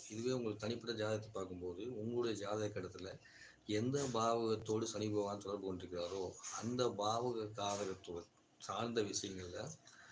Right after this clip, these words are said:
இந்த சனி பெயர்ச்சிங்கிறது பாதிப்பை ஏற்படுத்தும். எப்படி அப்படின்னா, இந்த சனி பெயர்ச்சி மூலமாக அந்த சனி பகவானுடைய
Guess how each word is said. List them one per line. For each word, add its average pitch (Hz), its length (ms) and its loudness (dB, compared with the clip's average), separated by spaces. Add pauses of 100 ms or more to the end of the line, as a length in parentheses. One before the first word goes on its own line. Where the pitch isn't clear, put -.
(180)
இந்த 123 180 6
சனி 123 240 6
பெயர்ச்சிங்கிறது 104 680 4
பாதிப்பை 98 380 -2
ஏற்படுத்தும். 87 460 -8 (420)
எப்படி 123 420 2
அப்படின்னா, 90 360 -4
இந்த 101 140 -6
சனி 117 200 0
பெயர்ச்சி 107 320 0
மூலமாக 92 380 -4 (580)
அந்த 120 160 2
சனி 117 180 4
பகவானுடைய 117 380 8